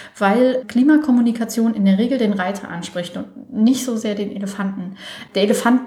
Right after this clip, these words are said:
denkt halt nicht, also der fühlt halt, was heute ist. Der,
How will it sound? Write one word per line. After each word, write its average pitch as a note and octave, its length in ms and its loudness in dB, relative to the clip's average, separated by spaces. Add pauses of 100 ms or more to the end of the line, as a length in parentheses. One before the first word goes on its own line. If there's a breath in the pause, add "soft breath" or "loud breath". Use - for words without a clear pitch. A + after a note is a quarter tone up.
(400)
denkt A#3 380 2
halt A#3+ 160 2
nicht, - 260 0 (220)
also A3 340 0 (160)
der G#3+ 100 2
fühlt C#4+ 540 2
halt, A3+ 220 -2
was G3 240 -6
heute A3 320 2
ist. - 320 -8
Der, G3 260 -2